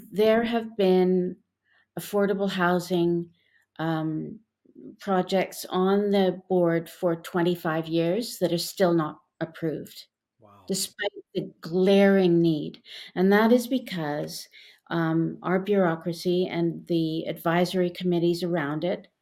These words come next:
Speaker 1: which is what every, every local government has, are staffed by people on the left who, for some reason,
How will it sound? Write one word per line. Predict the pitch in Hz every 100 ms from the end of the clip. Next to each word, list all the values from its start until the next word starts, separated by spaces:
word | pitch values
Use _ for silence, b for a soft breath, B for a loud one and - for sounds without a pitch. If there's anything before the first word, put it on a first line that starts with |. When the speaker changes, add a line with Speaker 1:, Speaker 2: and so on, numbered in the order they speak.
| -
Speaker 1:
which | 180 180
is | 180 -
what | 175 156 -
every, | 160 156 165 160 - _ _ _ - -
every | 170 165 175 165 -
local | 170 170 170
government | 175 165 165 151
has, | 165 170 147 156 - B B B B
are | - 185 180
staffed | - - - 180 170 170 -
by | 190 185
people | 180 180 175 175
on | - 165
the | 170
left | 175 190 151 - -
who, | 190
for | 185 190
some | - 214 240 254
reason, | 190 170 170 165 226